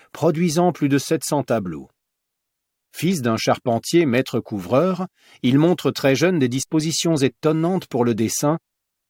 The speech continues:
prenant plaisir à aller sur les places publiques, représenter des saltimbanques sur ses carnets de croquis. Le plus éminent successeur de Rubens travaille à la couleur et représente la haute société de son époque dans des fêtes,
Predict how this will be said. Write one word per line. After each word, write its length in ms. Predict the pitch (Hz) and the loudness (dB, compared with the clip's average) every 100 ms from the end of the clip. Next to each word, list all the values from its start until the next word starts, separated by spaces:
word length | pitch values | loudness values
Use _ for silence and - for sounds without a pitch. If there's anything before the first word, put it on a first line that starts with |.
| _ - | _ -4
prenant 320 | 151 160 147 | 2 2 2
plaisir 460 | 175 180 180 165 | 2 2 0 0
à 80 | 131 | 2
aller 180 | 127 139 | 2 2
sur 220 | - 123 | 0 0
les 80 | 113 | 0
places 280 | - 123 - | 0 -2 -2
publiques, 520 | 117 104 127 - 156 - _ _ | -4 -2 -2 -2 -6 -8 _ _
représenter 640 | - 107 123 131 135 131 139 | -4 -2 0 0 0 2 0
des 120 | 110 | 0
saltimbanques 800 | - 123 110 117 113 120 156 156 | 0 -2 0 0 2 2 0 -2
sur 180 | - 113 | -6 -4
ses 160 | 123 | -4
carnets 280 | - 120 123 | -2 0 0
de 80 | 120 | -2
croquis. 540 | - 107 - 87 73 _ _ _ _ _ _ _ _ _ _ _ _ _ | -2 -4 -6 -12 -14 _ _ _ _ _ _ _ _ _ _ _ _ _
Le 120 | 110 | -6
plus 240 | 104 123 123 | -2 0 4
éminent 300 | 139 156 147 | 4 4 2
successeur 520 | - - 127 - 127 | -2 -4 -2 0 0
de 80 | 110 | 0
Rubens 580 | 107 104 135 165 - - _ _ | -2 0 0 0 -2 -8 _ _
travaille 420 | - 143 139 165 151 | -4 0 2 2 2
à 40 | |
la 80 | 135 | 0
couleur 520 | - 135 135 160 135 | -2 0 2 2 0
et 60 | 120 | 0
représente 540 | 135 156 147 156 139 | 0 0 0 0 0
la 160 | 110 - | -2 0
haute 180 | 202 156 | 0 0
société 460 | - 135 - 123 135 | -2 -2 -2 0 0
de 80 | |
son 220 | 120 127 113 | 0 0 0
époque 400 | 110 131 139 120 | 0 0 0 -2
dans 160 | 110 | -2
des 120 | 104 | -2
fêtes, 460 | 98 - 135 - | -2 0 0 -2